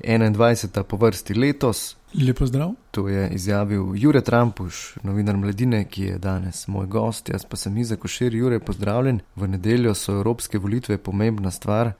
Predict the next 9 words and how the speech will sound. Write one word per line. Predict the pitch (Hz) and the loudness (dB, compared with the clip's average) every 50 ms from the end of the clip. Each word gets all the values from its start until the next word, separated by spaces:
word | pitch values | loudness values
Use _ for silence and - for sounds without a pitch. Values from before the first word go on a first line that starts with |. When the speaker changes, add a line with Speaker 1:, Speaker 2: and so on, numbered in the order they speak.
| _ _ - | _ _ -10
Speaker 1:
Povej, | - - 90 107 123 123 101 | -8 -6 -2 0 0 0 0
o | 92 | 0
čem | - - 151 165 | 0 2 2 2
je | 156 | 2
pisal | 147 - 151 147 - - 104 92 | 0 -2 -4 -6 -4 -4 -4 -4
Borut | 87 87 113 139 160 175 165 - | -2 0 2 2 2 2 0 0
Mekina, | 101 98 95 - - 131 127 104 92 | -2 -4 -4 -4 -2 -2 0 0 -2
tvoj | 87 - - 101 101 | -4 -4 -4 -4 -4
kolega, | 101 - - 98 101 107 117 113 113 110 104 101 98 92 | -4 -4 -2 0 0 2 2 2 0 0 0 2 0 -2